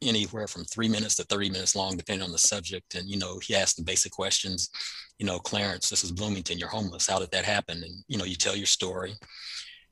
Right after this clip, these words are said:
And then at the end, he says, "If you had three wish-, three wishes, what would they be?" And, you know, if you would think, if you're, I would think if you're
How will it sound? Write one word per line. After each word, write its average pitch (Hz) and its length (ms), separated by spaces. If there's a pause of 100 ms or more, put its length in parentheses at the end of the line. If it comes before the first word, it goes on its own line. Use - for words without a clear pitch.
(140)
And 98 120
then 101 100
at 98 120
the 95 200
end, 95 140
he 98 80
says, 95 500
"If - 160
you 101 80
had 92 220
three 110 220
wish-, 113 340 (260)
three 104 320
wishes, 101 400
what 85 80
would 87 140
they 82 100
be?" 98 400 (460)
And, 101 120
you 101 60
know, 92 160
if - 240
you 120 140
would 95 100
think, 139 240
if - 80
you're, 107 240
I 131 80
would 104 160
think 95 240
if - 140
you're 101 160